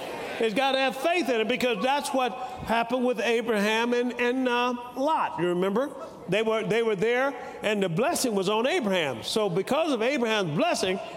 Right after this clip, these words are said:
and Lot following him around, Lot got rich. But pretty soon they had strife between the herdsmen. Well, what's strife designed to do? Strife, one man said,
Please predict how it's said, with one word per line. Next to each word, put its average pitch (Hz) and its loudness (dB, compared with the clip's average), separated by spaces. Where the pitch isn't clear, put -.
and 196 0
Lot 254 0
following 247 2
him 202 0
around, 214 2
Lot 240 0
got 214 0
rich. 349 -2
But 240 0
pretty 311 2
soon 349 0
they 247 0
had 226 0
strife 320 0
between 254 0
the 262 2
herdsmen. 254 0
Well, 175 0
what's 226 0
strife 359 -2
designed 180 0
to 165 0
do? 160 -2
Strife, 311 0
one 302 0
man 214 0
said, 233 0